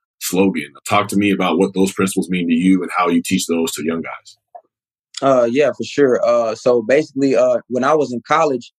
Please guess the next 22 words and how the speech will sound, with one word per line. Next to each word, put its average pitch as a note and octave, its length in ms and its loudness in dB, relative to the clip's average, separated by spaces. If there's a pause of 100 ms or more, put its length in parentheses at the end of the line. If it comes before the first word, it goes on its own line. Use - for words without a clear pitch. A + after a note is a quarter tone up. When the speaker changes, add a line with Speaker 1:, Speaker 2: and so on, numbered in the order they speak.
(120)
Speaker 2:
it C3+ 60 -2
was C3+ 240 2
the B2 80 2
captains D3 360 2
of C3 60 0
the B2+ 100 2
team. D#3 280 4
It C#3 40 4
was B2+ 120 0
called C3 240 0
the A#2+ 60 -2
leader, C#3 260 4 (100)
the B2 80 -2
leadership C#3 500 2
committee B2+ 380 2
at, G#2+ 140 0
at A#2 160 2
Carson B2+ 320 0
Newman. B2+ 320 -2 (460)
And A#2 460 0
every C#3 260 4
year, C#3+ 480 2